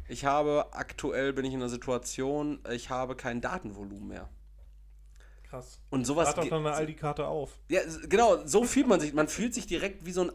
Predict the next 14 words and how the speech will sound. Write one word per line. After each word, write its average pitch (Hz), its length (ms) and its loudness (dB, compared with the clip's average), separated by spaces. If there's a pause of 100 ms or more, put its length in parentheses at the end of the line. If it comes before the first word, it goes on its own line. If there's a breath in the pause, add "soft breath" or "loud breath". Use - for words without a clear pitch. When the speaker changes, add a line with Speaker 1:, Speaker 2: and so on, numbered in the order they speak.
Speaker 1:
arme, 208 640 0
armes 180 440 -4
Würstchen, 143 520 -2
ne? 143 140 -6
Speaker 2:
Kannst 170 180 -8
du 160 60 2
nach, 175 240 -6 (160)
Speaker 1:
Ich 131 60 -14
Speaker 2:
nachbuchen? 151 640 -14
Was - 180 -10
hast - 180 -12
du 240 40 -12
denn 180 180 0
gemacht? 139 400 -10